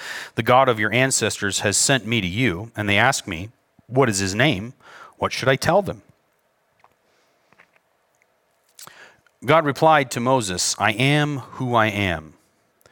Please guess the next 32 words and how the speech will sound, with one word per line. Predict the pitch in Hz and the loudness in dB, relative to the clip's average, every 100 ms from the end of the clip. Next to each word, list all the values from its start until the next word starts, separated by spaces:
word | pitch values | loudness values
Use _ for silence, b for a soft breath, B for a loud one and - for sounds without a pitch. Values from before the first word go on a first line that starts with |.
| b b b b b b _ _ | b b b b b b _ _
This | - 139 143 - | 0 2 2 0
is | - 120 123 | -2 -4 0
what | 127 | -2
you | 110 110 | 0 0
are | 104 | 0
to | - | 0
say | 101 117 107 | 0 2 0
to | 95 107 | 0 -4
the | 110 113 | -2 -2
Israelites, | 110 101 85 82 82 - - - | -4 -4 -4 -4 -6 -6 -8 -6
'I | 95 117 | -2 -2
am | 107 113 95 80 87 98 _ - | 0 -2 -2 -4 -12 -20 _ -8
has | 101 | -4
sent | - - 117 - | -2 -2 -2 -4
me | 107 101 82 87 - | -8 -8 -8 -16 -16
to | - | -12
you.'" | 95 104 80 82 _ _ _ _ B B B B B B B | -6 -6 -6 -12 _ _ _ _ B B B B B B B
And, | 135 - | -8 -4
and | 180 | 0
that's | 208 214 | 0 0
really | 220 247 226 | -2 -2 -2
important, | 170 175 143 107 | -2 -2 -2 -4
because | 104 127 160 139 139 | -8 -2 -2 -2 -4
when, | 147 127 - | -4 -6 -4
when | 143 151 | -2 2
Moses | 196 226 165 | 4 2 0
says, | - 170 151 127 - _ | 0 2 2 2 -4 _
"What | 131 175 | 0 0
shall | - 131 | 2 4
I | 113 | 4
call | - - 135 113 | 0 -2 -2 -2
you? | 87 80 | -8 -16